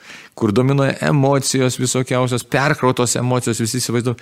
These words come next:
O tikros Dievo patirties nėra ir trūksta to, kas pavadovauti. Dabar, sakysim, kaip paminėtas grupės. Sakysim, A A, anoniminio alkoholiko,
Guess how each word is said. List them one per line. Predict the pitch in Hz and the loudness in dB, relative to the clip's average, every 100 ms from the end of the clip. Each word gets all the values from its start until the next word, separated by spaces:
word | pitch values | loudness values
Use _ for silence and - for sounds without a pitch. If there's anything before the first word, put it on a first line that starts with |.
| - - - | -12 -20 -8
O | 110 | -4
tikros | 123 147 180 147 | -2 0 2 2
Dievo | 135 131 | 2 2
patirties | 117 110 95 131 120 101 | 0 -2 -2 -2 -2 0
nėra | 107 156 | 2 2
ir | 92 | 0
trūksta | 139 123 95 | -2 -2 -2
to, | 110 | -2
kas | 98 | -2
pavadovauti. | - 95 98 156 143 - | -2 -2 0 2 0 -2
Dabar, | 98 113 | -2 -2
sakysim, | 127 113 107 | -2 -2 -2
kaip | - 120 | -4 -6
paminėtas | 120 113 110 98 | -2 0 0 0
grupės. | 98 101 76 - - - - | 0 -2 -2 -8 -20 -10 -4
Sakysim, | 110 117 - | -2 -2 -2
A | 117 117 | -2 0
A, | - 95 - | 0 0 0
anoniminio | 90 110 127 117 110 | 0 2 2 2 0
alkoholiko, | 101 101 101 107 80 | 0 -2 0 0 0